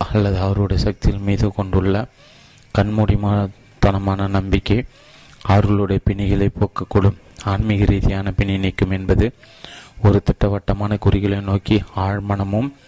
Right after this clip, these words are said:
வெளிமனமும் இணைந்து இணக்கமாக அறிவார்ந்த முறையிலும்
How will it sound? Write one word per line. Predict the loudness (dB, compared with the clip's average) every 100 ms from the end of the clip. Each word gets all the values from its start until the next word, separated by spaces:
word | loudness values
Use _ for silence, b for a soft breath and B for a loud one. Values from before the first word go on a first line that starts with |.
| B B B B 0
வெளிமனமும் | 4 4 2 -2 0 0 0
இணைந்து | 0 0 0
இணக்கமாக | 0 0 -2 -2 0 0
அறிவார்ந்த | 0 0 -2 -2 -2
முறையிலும் | -2 -2 -2 0 -2